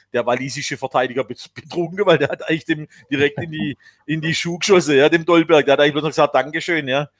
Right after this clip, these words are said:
Wahrscheinlich hat er vor, der hat wahrscheinlich auf Dänemark tippt vier null. Deswegen hat er alles drauf gesetzt. Sozusagen jetzt im Bett in Wien hat er gewonnen. Aber okay, alles in allem, äh, Dänemark weiter. Also, was mich jetzt natürlich wieder fragt, da bin ich immer mit der steile These,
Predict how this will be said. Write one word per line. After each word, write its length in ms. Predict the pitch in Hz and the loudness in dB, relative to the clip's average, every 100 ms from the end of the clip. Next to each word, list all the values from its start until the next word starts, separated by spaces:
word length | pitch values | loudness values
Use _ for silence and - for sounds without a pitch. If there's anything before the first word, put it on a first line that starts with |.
| _ _ | _ _
Wahrscheinlich 300 | - 120 131 | -6 0 2
hat 80 | 139 | 2
er 80 | 139 | 0
vor, 340 | 143 139 143 - | 0 2 2 0
der 100 | 139 | 0
hat 80 | |
wahrscheinlich 280 | 147 156 147 | 0 0 0
auf 80 | 143 | -2
Dänemark 420 | 131 135 143 147 | -6 -4 -2 -2
tippt 180 | 147 - | -4 -10
vier 180 | - 131 | -6 -4
null. 200 | 135 156 _ - _ _ | -4 -8 _ -20 _ _
Deswegen 440 | 123 - 135 131 | -8 -2 0 0
hat 100 | 131 | 2
er 120 | 123 117 | 2 2
alles 280 | 127 139 - | 0 -2 -6
drauf 160 | 135 | -8
gesetzt. 500 | - 135 156 - - _ _ _ | -2 -2 -2 -8 -18 _ _ _
Sozusagen 520 | - - 131 131 123 123 | -14 -10 -2 0 2 0
jetzt 380 | 131 - - | -4 -6 -8
im 180 | - 151 | -6 -6
Bett 240 | - 160 156 | 0 0 0
in 160 | 147 | -4
Wien 200 | 131 139 | -6 -4
hat 100 | 151 | 0
er 100 | 139 | 0
gewonnen. 420 | 127 113 117 131 - _ | -2 -4 -8 -10 -14 _
Aber 220 | 156 185 | 2 4
okay, 240 | 196 160 170 | 2 0 0
alles 280 | 156 170 151 | 2 0 2
in 60 | |
allem, 320 | 139 170 185 - _ _ _ _ - | 2 2 -4 -12 _ _ _ _ -4
äh, 280 | 147 143 | -2 -2
Dänemark 560 | 127 147 143 151 143 127 | -4 -4 -2 0 0 2
weiter. 380 | 123 151 208 180 | 2 2 0 0
Also, 520 | 143 131 143 139 131 113 _ _ - - - | -4 -2 -2 -2 -4 -12 _ _ -20 -20 -4
was 260 | 151 165 170 | 0 0 0
mich 160 | 190 | -6
jetzt 180 | 233 - | -6 -6
natürlich 340 | 214 202 175 175 | -6 -6 -6 -4
wieder 180 | 190 | -4
fragt, 380 | 180 - 160 175 | -2 2 2 2
da 60 | 165 | -6
bin 160 | 151 | -8
ich 80 | 151 | -8
immer 140 | 151 147 | -6 -6
mit 100 | 143 | -6
der 80 | |
steile 360 | 143 135 135 139 | -2 0 0 0
These, 380 | - 139 165 | 0 0 2